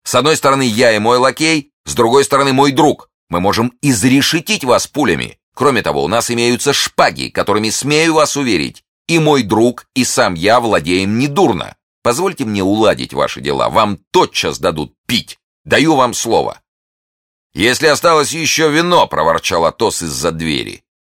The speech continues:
У хозяина выступил холодный пот на лбу. «Как? Если осталось?» — пробормотал он. «Ну ладно, хватит еще!» — продолжал Д'Артаньян. «Будьте покойны. Не выпили же они вдвоем всего, что было в погребе. Положите, господа, ваши шпаги в ножны».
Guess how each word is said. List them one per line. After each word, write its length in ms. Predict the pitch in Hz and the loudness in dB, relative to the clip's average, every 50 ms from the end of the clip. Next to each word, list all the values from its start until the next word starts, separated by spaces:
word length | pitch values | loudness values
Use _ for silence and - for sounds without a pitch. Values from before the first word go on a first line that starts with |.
| _ _ _ _ _ | _ _ _ _ _
У 100 | - 76 | -12 -10
хозяина 640 | 76 - 71 67 - - 92 101 110 117 123 120 117 | -8 -6 -6 -6 -6 -4 -4 -2 -2 -2 -4 -6 -6
выступил 520 | 95 76 71 69 - 90 - - 95 92 | -6 -8 -8 -10 -10 -10 -8 -6 -6 -6
холодный 440 | - - 69 64 65 64 65 76 71 | -6 -6 -6 -6 -6 -6 -8 -8 -10
пот 280 | - - 62 60 - - | -8 -8 -10 -10 -8 -6
на 100 | 67 69 | -6 -6
лбу. 400 | 65 64 58 57 50 - - _ _ _ | -6 -6 -10 -12 -12 -12 -14 _ _ _
«Как? 400 | - 302 302 262 - - - _ _ _ _ _ | -2 -2 0 0 -2 -6 -10 _ _ _ _ _
Если 380 | - - 139 175 165 - - 156 | -6 -2 0 0 0 0 0 0
осталось?» — 560 | 151 139 - - - 208 220 220 165 143 - - | 0 0 -2 -2 -2 -2 -2 -2 -4 -6 -10 -8
пробормотал 640 | - - 92 80 87 87 87 85 - - 76 71 71 | -6 -6 -6 -4 -4 -4 -4 -4 -2 -2 -2 0 -2
он. 160 | 62 57 - _ _ _ _ _ _ _ - | -2 -6 -8 _ _ _ _ _ _ _ -4
«Ну 80 | 87 104 | 0 2
ладно, 240 | 120 117 87 78 71 | 2 2 2 0 -4
хватит 480 | - 92 110 135 123 - 82 73 - | -2 0 2 2 2 2 0 -6 -10
еще!» — 240 | 57 60 - - - - | -10 -10 -10 -10 -8 -8
продолжал 500 | - 71 69 73 73 71 - 71 64 58 | -6 -4 -2 0 0 0 0 -2 -2 -2
Д'Артаньян. 500 | 64 67 - - 71 76 73 67 65 67 | -4 -6 -4 -4 -4 -4 -2 -4 -4 -2
«Будьте 280 | 80 143 147 - 123 | -2 -2 -2 -2 -2
покойны. 500 | - 117 104 - 98 80 67 55 50 - _ _ _ _ _ | -2 -2 -2 0 0 -2 -2 -4 -8 -14 _ _ _ _ _
Не 100 | 82 95 | -4 -2
выпили 300 | 123 160 - 127 110 104 | 0 0 0 0 -2 -2
же 140 | 87 78 90 | -2 0 0
они 180 | 90 90 87 | -2 -2 -2
вдвоем 480 | 76 64 - 90 87 92 104 113 113 101 | -6 -6 -2 0 0 2 2 2 0 -2
всего, 360 | - - - - 98 101 101 | -4 -6 -4 -2 -2 -2 -2
что 160 | - - 90 | -2 -2 -2
было 180 | 85 90 87 82 | -2 0 0 -2
в 80 | - - | -4 -4
погребе. 500 | - 85 71 62 60 57 52 - - _ _ _ _ _ _ | -4 -4 -4 -4 -6 -10 -10 -12 -14 _ _ _ _ _ _
Положите, 420 | - 90 113 123 123 156 147 113 104 | -2 0 2 2 2 0 -2 -2 -2
господа, 380 | 104 98 - 104 95 92 87 | -2 -2 0 0 2 2 2
ваши 200 | 82 76 - 85 | 2 0 -2 -4
шпаги 360 | 82 - - 127 127 110 101 | -6 -2 0 0 0 0 -2
в 80 | 101 92 | -2 0
ножны». 420 | 101 101 87 64 - 67 57 - | 0 0 0 -2 -2 -6 -10 -10